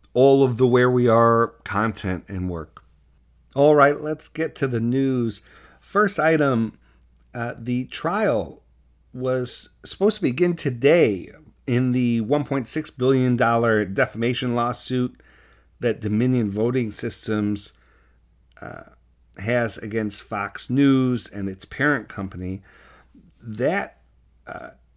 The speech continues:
trial will now begin on Tuesday. The judge did not give a reason for the postponement. There is some speculation that,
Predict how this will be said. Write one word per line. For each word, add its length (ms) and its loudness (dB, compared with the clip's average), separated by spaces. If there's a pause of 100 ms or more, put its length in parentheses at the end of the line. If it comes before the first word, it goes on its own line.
(140)
trial 380 2
will 100 0
now 180 0
begin 440 -2
on 260 -2
Tuesday. 880 -6 (960)
The 380 -2
judge 460 0
did 180 -2
not 240 -4
give 260 -2
a 140 0
reason 680 0
for 720 0 (420)
the 120 -10
postponement. 920 -2 (800)
There 240 4
is 120 2
some 320 0
speculation 1080 -2 (180)
that, 640 -4